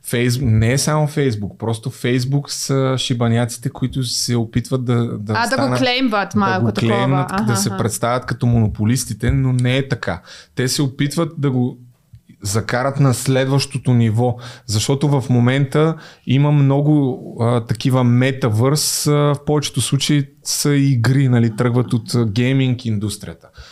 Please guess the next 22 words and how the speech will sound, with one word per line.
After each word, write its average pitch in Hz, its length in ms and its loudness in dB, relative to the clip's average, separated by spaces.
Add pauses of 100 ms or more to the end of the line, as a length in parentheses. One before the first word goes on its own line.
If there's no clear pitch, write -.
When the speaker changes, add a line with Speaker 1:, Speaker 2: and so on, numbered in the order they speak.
(160)
Speaker 1:
Но 131 220 2
това 117 360 0
е 175 40 0
някакъв 175 380 -2
виртуален 156 560 0
свят, 135 300 -2
в 147 140 -2
който 143 320 -2
хора 135 320 -2
от 113 260 -4
цял 104 340 -2
свят 156 360 -2
имат 147 240 -2
някакви 143 320 -2
аватари, 110 720 -2 (300)
аватара 110 540 -2
ги 120 200 -2
представлява, 113 920 -2 (300)
може 131 420 2
в - 80 -8
някакъв 123 420 -2
момент, 123 380 2